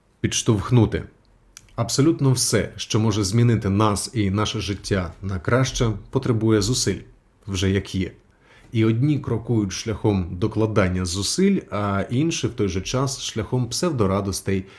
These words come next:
прямуючи через швидкий якийсь кайф, роблячи кожного дня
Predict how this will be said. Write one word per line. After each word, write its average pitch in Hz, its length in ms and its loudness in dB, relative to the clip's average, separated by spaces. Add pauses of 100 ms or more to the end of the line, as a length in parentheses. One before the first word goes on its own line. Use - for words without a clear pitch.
(200)
прямуючи 117 440 2
через 101 340 -2
швидкий 113 440 -2
якийсь 87 380 -2
кайф, 120 400 -2 (320)
роблячи 117 460 0
кожного 113 440 0
дня 110 380 0